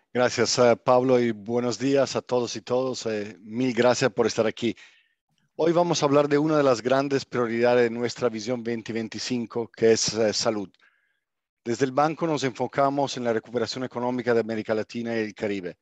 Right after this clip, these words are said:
Y sabemos que sin salud no hay recuperación posible.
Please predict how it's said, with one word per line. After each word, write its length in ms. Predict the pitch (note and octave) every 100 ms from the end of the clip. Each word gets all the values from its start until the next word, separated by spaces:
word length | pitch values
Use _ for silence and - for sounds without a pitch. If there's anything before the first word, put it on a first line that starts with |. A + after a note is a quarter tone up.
| _ _ _ _ _ _ _
Y 80 | A2+
sabemos 400 | A#2+ C3+ D3 -
que 160 | B2
sin 280 | - - D3+
salud 400 | C#3+ C3 C3+ D#3+ _ _ _ _ _
no 280 | A2 A#2 B2
hay 120 | B2+
recuperación 640 | B2+ - G#2+ A2 G#2+ A#2 G#2+
posible. 560 | G2+ - F#2+ F2 G#2+